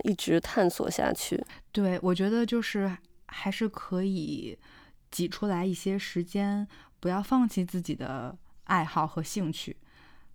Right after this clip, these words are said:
Speaker 2: 把它，呃，放大，放大了，我觉得还是可以在身上就是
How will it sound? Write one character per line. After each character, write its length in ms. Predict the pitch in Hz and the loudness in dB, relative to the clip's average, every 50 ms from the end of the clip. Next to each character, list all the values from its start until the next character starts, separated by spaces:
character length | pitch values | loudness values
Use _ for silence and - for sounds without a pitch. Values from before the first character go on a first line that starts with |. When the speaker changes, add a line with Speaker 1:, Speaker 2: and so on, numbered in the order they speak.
| - - - - - _ - - | -20 -20 -20 -20 -20 _ -20 -10
Speaker 2:
把 100 | - 147 | -8 -8
它， 480 | 143 - - 170 160 160 160 160 160 170 - - - - - - - | -8 -6 -6 -6 -6 -4 -4 -4 -6 -6 -8 -12 -20 -20 -20 -8 -6
呃， 120 | 151 - - 160 | -4 -4 -4 0
放 220 | - 240 226 220 | 2 4 4 4
大， 280 | 226 247 226 190 - - - - - - | 4 2 2 0 0 -2 -6 -12 -14 -12
放 220 | - - 262 240 | 0 4 6 6
大 180 | 240 254 247 220 | 6 6 6 6
了， 100 | 190 170 | 4 4
我 160 | 160 156 151 | 4 2 0
觉 220 | 156 - 170 160 160 | 0 0 0 2 2
得 320 | 180 185 185 175 170 170 - - - - - - - | 2 2 2 0 -2 -4 -6 -12 -14 -14 -16 -16 -16
还 200 | - - 165 170 | -8 -4 -4 -2
是 180 | - - 196 | 0 0 0
可 240 | 185 - - - 175 | 0 0 -2 0 0
以 180 | 185 190 180 175 | 2 4 2 2
在 160 | 160 180 175 | 2 2 0
身 280 | 175 - - 202 202 196 | 0 0 0 0 2 2
上 180 | 202 202 180 | 2 0 0
就 80 | 180 196 | 0 0
是 240 | 190 202 185 - | 0 0 0 0